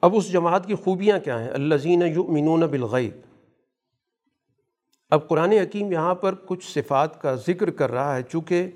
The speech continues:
اس سورہ کے اندر بنیادی طور پر جو زیادہ مخاطب کر کے اور جس پس منظر میں گفتگو کی جا رہی ہے، تو مدینہ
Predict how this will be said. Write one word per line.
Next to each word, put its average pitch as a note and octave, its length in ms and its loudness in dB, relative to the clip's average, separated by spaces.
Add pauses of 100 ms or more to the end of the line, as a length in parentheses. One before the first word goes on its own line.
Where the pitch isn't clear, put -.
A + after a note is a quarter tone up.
(640)
اس D#3+ 140 0
سورہ E3 360 2
کے F#3+ 160 -4
اندر C3 340 -4 (680)
بنیادی C#3 560 2
طور D#3+ 280 2
پر D#3+ 360 -4 (140)
جو C3+ 220 -4
زیادہ C3+ 600 2 (1080)
مخاطب D3 560 0
کر C#3+ 160 -2
کے C#3+ 280 -6
اور C#3+ 80 0
جس C3 260 -8
پس D3+ 180 0
منظر F3+ 320 2
میں E3+ 140 0
گفتگو D3 440 -4
کی F3+ 200 -2
جا C3 180 2
رہی B2+ 320 -4
ہے، A#2+ 160 -2 (1080)
تو C#3+ 80 0
مدینہ C#3+ 440 2